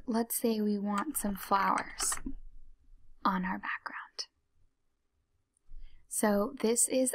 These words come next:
automatically, um, filtered to only give you, um, Creative Commons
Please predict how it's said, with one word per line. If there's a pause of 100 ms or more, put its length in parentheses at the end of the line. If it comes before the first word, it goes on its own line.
automatically, (100)
um,
filtered
to
only
give
you, (380)
um, (160)
Creative
Commons